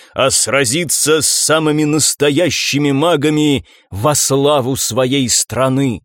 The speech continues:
"Простите", Азамат поднял руку, "отказаться нельзя?"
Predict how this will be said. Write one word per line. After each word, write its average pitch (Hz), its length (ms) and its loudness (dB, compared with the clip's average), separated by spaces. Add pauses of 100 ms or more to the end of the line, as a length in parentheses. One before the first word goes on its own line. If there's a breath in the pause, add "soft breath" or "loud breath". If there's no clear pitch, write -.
(340)
"Простите", 311 800 0 (180)
Азамат 135 540 -2
поднял 135 340 -2
руку, 131 380 -4 (200)
"отказаться 277 840 0
нельзя?" 254 480 -2